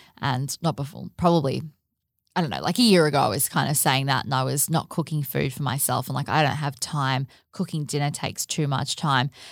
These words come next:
But instead what I did was I started doing audiobooks and I listen to audiobooks as I cook my dinner now. And so that was two things I could do at once. And I, sometimes I even just put on Hey You on my laptop on my kitchen bench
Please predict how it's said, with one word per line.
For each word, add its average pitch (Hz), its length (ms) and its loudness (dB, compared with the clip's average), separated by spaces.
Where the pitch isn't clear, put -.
But 196 120 2
instead 214 520 4
what 202 120 4
I 165 140 6
did 160 260 0
was 160 360 2
I 165 380 2
started 170 540 2
doing 165 240 0
audiobooks 175 920 0
and 170 380 2
I 175 80 2
listen 170 280 0
to 170 80 -4
audiobooks 156 500 0
as 151 100 -4
I 160 60 0
cook - 260 -8
my 147 140 0
dinner 127 320 -2
now. 80 260 -2
And 165 140 2
so 147 240 4
that 151 260 2
was 151 180 -2
two 165 220 2
things 156 260 0
I 143 120 -2
could 147 180 -6
do 143 180 0
at 85 80 -2
once. 269 520 4
And 175 580 4
I, 175 240 4
sometimes 190 400 4
I 180 100 2
even 170 240 -2
just 165 200 -2
put 190 160 2
on 180 160 4
Hey 170 220 0
You 160 340 2
on 151 140 -2
my 156 100 2
laptop 151 460 -2
on 147 80 -8
my 143 140 -4
kitchen - 360 -6
bench 196 400 -2